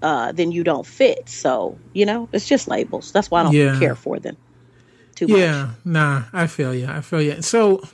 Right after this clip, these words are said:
Speaker 2: the people who said that were within the gay community, or they were outside it?
Speaker 1: Yes, yes.
Speaker 2: Really?
Speaker 1: Oh, oh, in the community, in the community, which has always been like us. You know,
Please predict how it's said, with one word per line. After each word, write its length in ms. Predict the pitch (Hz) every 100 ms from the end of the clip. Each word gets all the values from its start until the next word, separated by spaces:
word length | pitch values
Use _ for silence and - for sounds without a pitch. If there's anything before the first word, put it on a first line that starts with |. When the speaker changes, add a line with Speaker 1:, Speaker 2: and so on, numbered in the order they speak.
| -
Speaker 2:
the 80 | 170
people 360 | 240 247 254
who 120 | 214 240
said 280 | - 220 196
that 220 | 170 165
were 280 | 165 165 156
within 460 | 151 143 - 196
the 80 | 226
gay 200 | 220 233
community, 540 | - 240 254 254 254 233
or 140 | 151
they 100 | 156
were 100 | 151
outside 420 | 160 151 - 175
it? 80 | -
Speaker 1:
Yes, 800 | 185 185 170 151 - - - -
yes. 240 | - 170 165
Speaker 2:
Really? 320 | 233 285 185
Speaker 1:
Oh, 160 | 123 131
oh, 100 | 294
in 260 | - 294 311
the 80 | 269
community, 580 | - 202 185 160 - -
in 180 | 185 214
the 60 | 208
community, 480 | 202 185 170 151 - -
which 340 | - 226 - - -
has 200 | 190 196
always 420 | 208 214 202 190 -
been 260 | 190 180
like 280 | 175 175 147
us. 260 | 143 139 -
You 160 | 226
know, 280 | 262 156 -